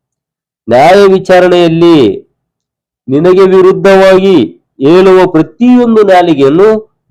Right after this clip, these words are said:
ದೋಷಿ ಎಂದು ನೀನು ಖಂಡಿಸುವಿ. ಈ ಸ್ಥಿತಿಯೇ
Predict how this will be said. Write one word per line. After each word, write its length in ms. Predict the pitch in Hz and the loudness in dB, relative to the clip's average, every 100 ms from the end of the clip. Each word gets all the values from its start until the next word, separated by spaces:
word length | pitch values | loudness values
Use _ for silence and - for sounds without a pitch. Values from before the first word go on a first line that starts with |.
| 104 107 | -10 -2
ದೋಷಿ 360 | 160 220 226 | 0 0 -2
ಎಂದು 340 | 185 160 147 143 | -2 -2 -2 -4
ನೀನು 560 | 143 175 208 - _ | -2 -4 -6 -10 _
ಖಂಡಿಸುವಿ. 920 | _ 104 143 160 - 104 104 104 104 | _ -12 -8 -8 -8 -6 -4 -4 -4
ಈ 20 | 156 | -6
ಸ್ಥಿತಿಯೇ 760 | - 147 156 170 220 - _ | -8 -8 -2 0 -2 -6 _